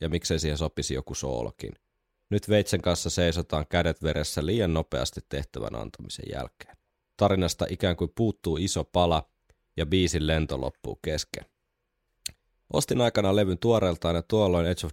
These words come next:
Darkness muodostui pitkään ainoaksi mieleen jääväksi biisiksi alun hittien jälkeen.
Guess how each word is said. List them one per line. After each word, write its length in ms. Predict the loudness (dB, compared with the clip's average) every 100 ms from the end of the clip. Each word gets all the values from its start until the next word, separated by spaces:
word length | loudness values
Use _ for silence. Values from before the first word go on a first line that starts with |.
| 0
Darkness 380 | 0 0 -4 -4
muodostui 500 | -2 -2 -4 -6 -4
pitkään 460 | -4 -6 -2 -2 0
ainoaksi 520 | 0 2 0 -2 -4
mieleen 420 | -2 0 -2 -4
jääväksi 360 | -6 -6 -8 -8
biisiksi 560 | -4 -4 -6 -10 -12 -14 -10
alun 280 | -4 -4 -4
hittien 460 | -6 -8 -10 -12 -10
jälkeen. 400 | -12 -12 -16 -20